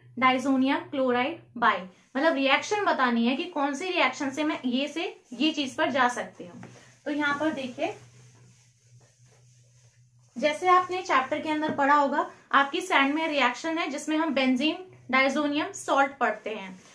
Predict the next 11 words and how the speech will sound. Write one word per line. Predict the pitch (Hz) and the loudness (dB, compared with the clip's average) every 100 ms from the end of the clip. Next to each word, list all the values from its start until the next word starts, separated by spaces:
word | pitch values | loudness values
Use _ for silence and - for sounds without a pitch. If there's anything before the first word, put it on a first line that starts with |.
| - - | -12 -4
तो | |
यहाँ | 277 269 262 | 2 2 2
पर | 311 | 2
आपको | 294 294 320 | 0 -2 -4
दिया | 277 277 277 | -4 -2 -4
हुआ | 285 277 | -2 -2
है | 277 339 - _ _ _ _ _ _ _ - | -2 -4 -8 _ _ _ _ _ _ _ -6
कि | 294 | -4
benzene | 262 269 262 294 330 415 - _ _ _ _ _ _ - | -2 -4 -4 -4 -6 -8 -20 _ _ _ _ _ _ -6
डायजोनियम | 208 254 247 277 277 294 349 302 | 2 2 0 -4 -2 -2 -6 -6
chloride, | 285 254 226 180 | -4 0 -2 -2